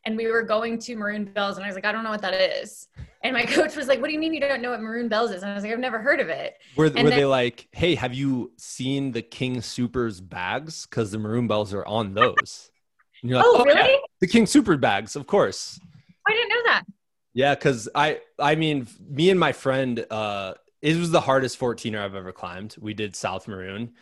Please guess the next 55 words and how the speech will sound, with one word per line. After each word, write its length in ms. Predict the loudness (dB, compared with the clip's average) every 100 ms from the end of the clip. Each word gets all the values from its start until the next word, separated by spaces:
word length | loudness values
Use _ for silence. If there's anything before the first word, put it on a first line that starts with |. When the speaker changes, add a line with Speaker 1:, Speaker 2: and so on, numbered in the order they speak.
| _ _
Speaker 2:
He, 200 | -2 0
like, 180 | 0 0
got 160 | -2
Speaker 1:
Yeah. 60 | -4
Speaker 2:
me 60 | -6
way 140 | -6
outside 280 | -6 -4 -6
my 100 | -6
comfort 380 | -10 -12 -12 -8
zone. 300 | -6 -6 -8 _ _ _ _ 0
But 420 | 4 4 2 -4 _ _ _ -6
now 320 | -2 2 4
when 160 | 4
I 80 | 2
see 260 | -2 -2 -2
the 140 | -2
picture 320 | -4 -6 -2 -2
of 60 |
the 80 | 0
Maroon 240 | -2 0
Bells, 280 | 2 2 0
which 100 | -6
is, 60 | -6
like, 220 | -6 -6
the 60 | -8
most 240 | -8 -8
photographed 600 | -8 -8 -6 -6 -6 -12 -12
area 380 | -8 -6 -8
in 200 | -10 -14
Colorado, 680 | -12 -12 -10 -12 -12 -10 -10 -12 -20 -20 _ _ -10
like, 420 | -6 -4 -6 _ _ -2
I 120 | 0
look 280 | 2 0 2
at 140 | 0
that 180 | 2 -2
mountain 680 | -6 -8 -6 -6 -4 -6 -8 -2
and 100 | 0
I 120 | -2
feel 260 | 2 2 2
so 220 | 2 0
much 260 | 0 -6 -12
pride. 380 | -8 -4 -4
I'm 80 | -4
like, 140 | -12 -10
"Dude, 160 | -8
I 60 | -8
can't 360 | -6 -6 -6
believe 340 | -10 -12 -12 -12
I 60 | -20 -14
did 180 | -14 -14
that. 160 | -12
That 80 | -10
was 100 | -10
freaking 400 | -10 -12 -12 -16
nuts." 440 | -12 -12 -14 -20